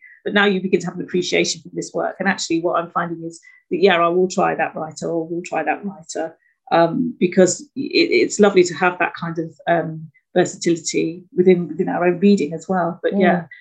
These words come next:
Speaker 1: it's, that has been the, the, the fun part of it. I mean, it's a bit, bit difficult when we, we set ourselves a, well, sometimes it's happened where we've had to do two interviews in a week, and then you're doing the research, <laughs> and it's like, "Oh my God, I'm like, I have to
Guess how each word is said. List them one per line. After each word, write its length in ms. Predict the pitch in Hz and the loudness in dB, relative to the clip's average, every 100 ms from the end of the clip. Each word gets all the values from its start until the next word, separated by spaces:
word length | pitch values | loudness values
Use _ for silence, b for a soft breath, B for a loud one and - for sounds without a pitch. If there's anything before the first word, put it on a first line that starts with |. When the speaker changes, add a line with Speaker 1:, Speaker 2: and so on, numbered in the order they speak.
| B | B
Speaker 1:
it's, 180 | - 202 - | 2 2 2
that 160 | 220 | 2
has 120 | 208 208 | 2 4
been 200 | 202 185 | 4 6
the, 180 | 175 - | 4 4
the, 200 | - - | -2 -4
the 100 | 196 | 0
fun 240 | 226 190 190 | 4 4 4
part 260 | 175 170 | -2 -2
of 80 | 165 | -2
it. 200 | 160 - - b b | -2 -2 -10 b b
I 40 | 185 | 2
mean, 80 | |
it's 20 | 190 | 6
a 120 | 262 | 2
bit, 140 | - | 2
bit 160 | 262 262 | -4 4
difficult 320 | 294 - 220 | 4 6 6
when 140 | 208 | 8
we, 240 | 196 185 - _ _ | 6 4 0 _ _
we 60 | 202 | 2
set 180 | 220 | 2
ourselves 300 | - 190 180 | 2 2 4
a, 220 | 185 175 175 _ _ _ _ _ _ _ _ | 4 2 -2 _ _ _ _ _ _ _ _
well, 120 | 196 | 4
sometimes 380 | 180 214 214 190 | 6 4 6 2
it's 80 | 180 | 2
happened 240 | 202 190 | 0 0
where 100 | 165 | 0
we've 100 | 175 | 0
had 120 | 180 - | 0 -2
to 80 | |
do 100 | - | -4
two 220 | 165 208 180 | 0 6 6
interviews 380 | 170 190 165 | 6 0 0
in 80 | 165 | 0
a 20 | |
week, 240 | 156 180 165 160 | 2 2 2 0
and 80 | |
then 100 | 170 | 4
you're 100 | 180 | 4
doing 160 | 175 180 | 6 6
the 80 | 180 | 6
research, 540 | 208 240 196 180 226 - - - | 6 6 6 4 2 0 -4 -6
<laughs> 220 | - - | -10 2
and 880 | 415 480 659 440 - 698 679 - 254 | 4 6 6 2 0 -2 -2 2 4
it's 140 | 262 | 6
like, 160 | 302 320 | 4 6
"Oh 80 | - | 6
my 120 | 403 | 4
God, 180 | 302 339 | 6 4
I'm 100 | 262 | 4
like, 100 | 269 | 2
I 40 | |
have 40 | |
to 40 | 370 | 0